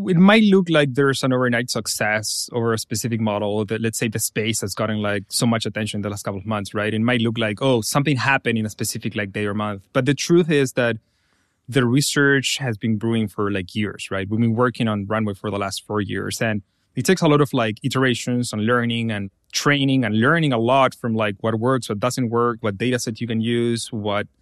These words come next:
models can you train? What are the possibilities of that, right? So the actual code and model and paper that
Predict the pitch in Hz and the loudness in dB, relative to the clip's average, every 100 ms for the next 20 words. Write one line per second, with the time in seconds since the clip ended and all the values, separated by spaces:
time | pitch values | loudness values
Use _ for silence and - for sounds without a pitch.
0 | _ 110 123 131 - 127 113 113 120 117 | _ -2 2 2 0 0 0 -2 -2 -2
1 | 113 110 120 127 113 - 101 107 113 113 | 0 0 -2 -2 -4 -6 -8 -4 -2 -2
2 | 101 - 95 101 - 104 113 - 123 113 | -4 -8 -8 -10 -8 -6 -4 0 0 -2
3 | _ _ _ _ _ 131 139 143 165 - | _ _ _ _ _ -4 0 2 2 0
4 | - 240 233 220 170 151 _ _ - 151 | -2 0 2 4 2 -2 _ _ 0 4
5 | 156 151 139 110 113 123 123 110 104 92 | 6 6 4 2 4 4 2 0 -2 -2
6 | 175 190 - 120 110 107 - _ 123 113 | 0 0 0 0 0 0 -4 _ 0 0
7 | 110 | 0